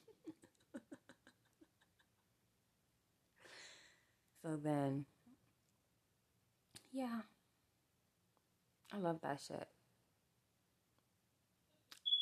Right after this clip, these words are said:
It's nice. I like it. I like it a lot.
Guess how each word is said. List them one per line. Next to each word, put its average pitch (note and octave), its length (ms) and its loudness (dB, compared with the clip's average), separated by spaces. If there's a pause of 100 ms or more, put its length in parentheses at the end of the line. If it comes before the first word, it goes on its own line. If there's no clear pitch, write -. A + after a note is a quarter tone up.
It's F#3 160 0
nice. - 360 0 (300)
I E3+ 100 2
like C#3+ 280 2
it. - 140 -14 (840)
I F3 40 -6
like D3 240 -2
it - 100 -10
a C#3+ 60 -4
lot. - 240 -4